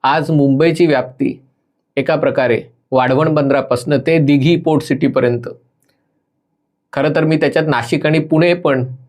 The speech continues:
जोडणार होतो, पण ठीक आहे त्या दोन्ही शहरांना थोडंसं वगळतो, पण अगदी सह्याद्रीच्या पर्वतरांगांपर्यंत ते अरबी समुद्र ही व्याप्ती आज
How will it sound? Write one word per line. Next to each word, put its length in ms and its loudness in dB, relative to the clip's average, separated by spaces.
जोडणार 460 0
होतो, 300 0
पण 240 -2
ठीक 220 -2
आहे 120 0
त्या 120 2
दोन्ही 300 2
शहरांना 520 0
थोडंसं 340 0
वगळतो, 540 0
पण 100 2
अगदी 260 2
सह्याद्रीच्या 760 2
पर्वतरांगांपर्यंत 1080 0
ते 80 2
अरबी 320 2
समुद्र 420 2
ही 80 4
व्याप्ती 460 0
आज 300 0